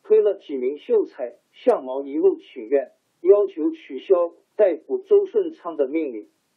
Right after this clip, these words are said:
毛一路见群众声势浩大，吓得满头大汗，一句话都说不出来。旁边的兵士着急了，他们把手里的铁镣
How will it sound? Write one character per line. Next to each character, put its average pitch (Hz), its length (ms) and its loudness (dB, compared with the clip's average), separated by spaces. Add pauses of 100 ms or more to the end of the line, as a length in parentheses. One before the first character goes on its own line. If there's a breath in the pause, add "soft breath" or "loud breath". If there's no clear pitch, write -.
(120)
毛 175 260 2
一 175 100 -2
路 196 260 0
见 196 380 0
群 147 320 -6
众 170 280 2 (140)
声 185 340 -2
势 160 220 -8
浩 165 300 0
大， - 220 -10 (320)
吓 220 300 -2
得 147 140 -6
满 120 240 -6
头 135 200 -4
大 160 240 -6
汗， - 280 -8 (260)
一 180 200 -4
句 208 160 2
话 156 400 -4
都 170 160 0
说 202 280 4
不 175 200 -6
出 - 260 -8
来。 131 200 -4 (400)
旁 156 280 -4
边 214 220 2
的 151 300 -4
兵 208 260 -2
士 180 240 -6
着 139 280 -2
急 127 260 -10
了， 113 180 -8 (280)
他 202 120 -2
们 185 100 -6
把 127 220 -2
手 151 280 -2
里 175 120 -2
的 135 140 0
铁 127 280 -4
镣 170 280 0